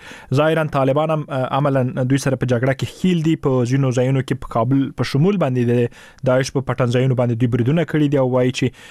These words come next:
اه، دا ډله غواړي له منځه، اه، یوسي. او په کابل لویدیځ کې هم د اکثرو بریدونو، اه، مسؤلیت، اه، داعش ډلې منلی دی. اه، ښاغلی، اه، زازی، د، اه، داعش، اه،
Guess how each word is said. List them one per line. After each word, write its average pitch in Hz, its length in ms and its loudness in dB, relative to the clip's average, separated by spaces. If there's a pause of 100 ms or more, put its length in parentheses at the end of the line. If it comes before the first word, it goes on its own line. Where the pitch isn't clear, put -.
(220)
اه، 127 160 2
دا 123 180 0
ډله 123 220 2
غواړي 123 360 2
له 117 160 -2
منځه، 120 580 0
اه، 110 220 0
یوسي. 113 400 0 (420)
او 123 220 2
په 139 180 -4
کابل 135 320 0
لویدیځ 135 400 0
کې - 80 -2
هم 170 160 0
د 156 60 2
اکثرو 165 380 0
بریدونو، 135 300 -2
اه، 120 720 -2
مسؤلیت، 135 720 -2
اه، 120 220 -2
داعش 120 340 0
ډلې 117 200 0
منلی 110 340 -2
دی. 120 80 -2
اه، - 580 -4
ښاغلی، 254 440 2
اه، 190 360 -4
زازی، 165 580 2
د، 156 100 0
اه، 165 680 0
داعش، 156 760 0
اه، 165 540 0